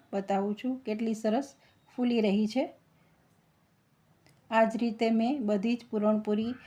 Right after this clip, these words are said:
તૈયાર કરી લીધી છે. આટલા લોટમાંથી પાંચ જેટલી પૂરણપૂરી તૈયાર થઈ છે. સાથે મેં ઘી લીધું છે.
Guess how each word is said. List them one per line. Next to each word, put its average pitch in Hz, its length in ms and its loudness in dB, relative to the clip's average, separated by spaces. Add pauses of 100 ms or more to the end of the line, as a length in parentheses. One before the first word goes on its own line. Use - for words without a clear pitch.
(360)
તૈયાર 220 360 4
કરી 226 260 2
લીધી 220 360 2
છે. 226 200 -2 (800)
આટલા 240 320 8
લોટમાંથી 226 680 2 (140)
પાંચ 240 340 2
જેટલી 220 320 0
પૂરણપૂરી 214 640 0
તૈયાર 202 440 0 (100)
થઈ 214 200 -2
છે. 240 220 -2 (560)
સાથે 233 420 6
મેં 233 380 2
ઘી 220 220 2
લીધું 220 380 2
છે. 233 180 -4